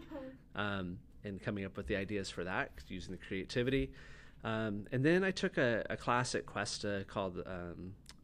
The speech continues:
Speaker 2: Early Childhood Literature. And in that class, uh, I was reminded that I have always done really well with kids, that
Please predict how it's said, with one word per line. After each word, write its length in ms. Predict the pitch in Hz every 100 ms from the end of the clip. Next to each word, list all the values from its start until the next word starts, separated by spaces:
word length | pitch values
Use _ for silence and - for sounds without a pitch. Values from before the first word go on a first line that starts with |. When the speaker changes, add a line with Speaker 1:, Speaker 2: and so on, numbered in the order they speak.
| -
Speaker 2:
Early 260 | 120 117 113
Childhood 560 | - 104 104 95 104 92
Literature. 600 | 95 123 143 - 202 247 - - - - - -
And 680 | 113 113 110 107 104 101 110 - -
in 200 | 139 160
that 180 | 185 135
class, 720 | - 107 110 143 - - - - - - 110
uh, 140 | 117 123
I 100 | 131
was 220 | 127 113
reminded 800 | 113 104 101 113 123 143 143 - 120
that 320 | 110 101 98 - - - - - -
I 100 | 107
have 140 | 127 110 -
always 680 | 110 117 117 117 113 110 107 - - - - 120
done 320 | 117 110 98
really 300 | 98 104 107
well 360 | 90 90 95
with 300 | 98 95 - - -
kids, 540 | - 120 175 175 - - - - -
that 320 | 101 101 -